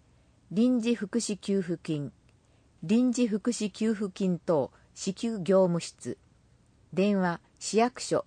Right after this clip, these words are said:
内線一一八八。子育て世帯臨時特例給付金。子ども課、電話、九四七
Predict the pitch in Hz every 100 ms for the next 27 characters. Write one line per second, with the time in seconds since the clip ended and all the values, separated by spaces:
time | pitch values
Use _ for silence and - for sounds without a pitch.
0 | - 156 196 - 185 170 160 _ _ 190
1 | - - 247 233 - 139 - 160 180 -
2 | 143 - - _ _ _ _ _ _ _
3 | _ _ _ _ _ _ _ _ - 220
4 | - 254 254 247 - 220 180 143 - 151
5 | 220 208 214 180 170 226 202 196 - 175
6 | 175 160 147 139 127 117 _ _ _ _
7 | _ _ _ - 180 214 202 185 - 151
8 | - _ _ _ 156 190 208 185 175 160
9 | _ _ _ - 247 247 240 226 139 135
10 | 160 143